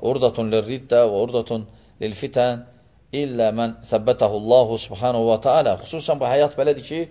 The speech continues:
əgər hələm sağsansa, sən riddəyə düşə bilərsən, mürtəd ola bilərsən,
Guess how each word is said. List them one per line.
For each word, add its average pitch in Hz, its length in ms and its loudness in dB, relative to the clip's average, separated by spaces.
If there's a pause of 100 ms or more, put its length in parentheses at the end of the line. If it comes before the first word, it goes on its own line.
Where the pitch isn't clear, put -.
(500)
əgər 131 280 0
hələm 143 400 -4
sağsansa, 123 680 0 (600)
sən 147 420 -4 (1500)
riddəyə 131 500 0
düşə 120 220 -2
bilərsən, 107 400 0
mürtəd 104 340 -2
ola 110 160 4
bilərsən, 101 480 -2